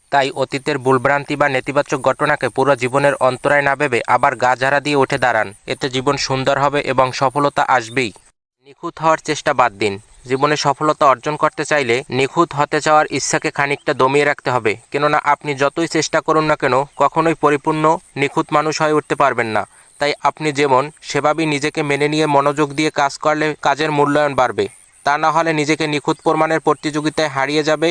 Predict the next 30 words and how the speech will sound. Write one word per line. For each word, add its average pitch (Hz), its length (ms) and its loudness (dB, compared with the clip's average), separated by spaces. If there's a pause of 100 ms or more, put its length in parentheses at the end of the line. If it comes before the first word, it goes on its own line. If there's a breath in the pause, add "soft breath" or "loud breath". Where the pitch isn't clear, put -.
অসংখ্য - 440 0
মূল্যবান 143 440 2
সময়। 113 360 0 (420)
অন্যের 151 260 -16
উপর 160 200 0
নির্ভর 147 360 2
করবেন 123 340 0
না। 110 160 -2 (260)
সফল 139 400 0
হতে 156 200 0
সবচেয়ে 147 460 -2
বেশি 151 180 -2
যা 151 140 0
প্রয়োজন 147 440 2 (140)
তা 135 120 2
হলো 151 220 2
নিজের 139 320 0
কোনো 156 200 0
কাজের 139 340 0
জন্য 151 200 0 (120)
অন্যের 135 320 2
উপর 151 200 2
নির্ভর 139 360 0
না 135 180 0
করা। 107 340 2
অন্য 147 300 2
কেউ 180 200 4 (120)
আপনার 147 360 0
কাজ 143 260 0
করতে 147 360 0